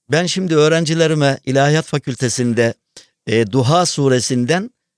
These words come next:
Nas suresine kadar, e, ezberleri de mutlaka mealleri de zorunlu tutuyorum. Anlamını da zorunlu tutuyorum. E, bazı öğrenciler tabii, e,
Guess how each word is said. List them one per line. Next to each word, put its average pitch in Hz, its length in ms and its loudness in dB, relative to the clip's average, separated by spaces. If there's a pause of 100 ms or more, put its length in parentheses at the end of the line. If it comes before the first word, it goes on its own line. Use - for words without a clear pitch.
(160)
Nas 156 240 0
suresine 127 600 0
kadar, 117 420 -2 (380)
e, 107 260 0 (140)
ezberleri 123 720 2
de 185 240 0 (280)
mutlaka 139 540 0
mealleri 143 680 2
de 90 220 -2 (400)
zorunlu 135 400 2
tutuyorum. 95 540 -6
Anlamını 131 680 2
da 110 100 0
zorunlu 113 420 0
tutuyorum. 110 520 -2 (600)
E, 127 440 2
bazı 180 400 0
öğrenciler 156 500 0
tabii, 147 420 -2 (380)
e, 123 60 -4